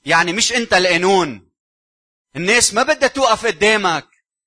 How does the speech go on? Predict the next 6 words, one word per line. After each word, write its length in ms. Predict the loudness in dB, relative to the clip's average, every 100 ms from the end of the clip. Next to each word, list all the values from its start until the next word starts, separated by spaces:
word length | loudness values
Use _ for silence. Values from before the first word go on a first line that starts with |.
| _ _ -4
مش 180 | -2 0
أنت 200 | 0 0
اللي 180 | 0 -2
بتحاكم 480 | -2 -2 0 0
الناس، 800 | 0 0 2 2 0 -4 -6 -8 -14 _ _ _ _ -8
الله 760 | -8 0 4 6 4 0 -8